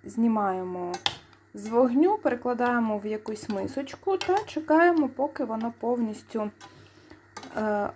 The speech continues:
остине при кімнатній температурці. Та можемо поставити його у холодильник, щоб воно трошечки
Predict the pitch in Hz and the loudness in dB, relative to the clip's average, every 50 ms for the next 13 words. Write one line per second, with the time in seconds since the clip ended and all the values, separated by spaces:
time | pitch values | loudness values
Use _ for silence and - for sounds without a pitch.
0 | - - - 247 262 262 - - - 185 180 180 202 208 - 262 285 277 - 339 | -4 0 2 2 2 2 0 0 4 4 4 4 2 0 -2 -4 -4 -2 2 2
1 | 339 339 349 349 359 349 - 359 349 349 - 349 349 359 359 349 349 349 - 349 | 4 6 6 6 4 6 4 4 4 4 4 4 4 6 6 6 6 6 6 6
2 | 349 349 349 349 - - 349 349 339 - - - _ _ _ _ _ - - 349 | 6 6 6 4 2 0 2 2 2 0 -4 -20 _ _ _ _ _ -2 0 2
3 | 403 349 302 320 320 311 277 247 - 233 - - 262 294 302 285 285 277 - 240 | 6 6 6 8 8 6 4 4 2 -4 -2 2 4 6 6 6 4 2 0 -2
4 | 233 226 226 220 269 285 269 269 - 226 220 220 214 202 - 277 349 381 370 302 | -2 -2 0 2 4 4 4 2 0 -2 -2 -2 -2 0 2 2 4 4 4 2
5 | 226 - - 220 208 - 208 214 226 254 277 269 - 214 214 233 - - - - | 2 0 -4 -10 -10 -10 -6 -2 0 0 0 0 0 -2 -2 -2 -4 -8 -14 -18
6 | - - - 208 | -12 -8 -6 -4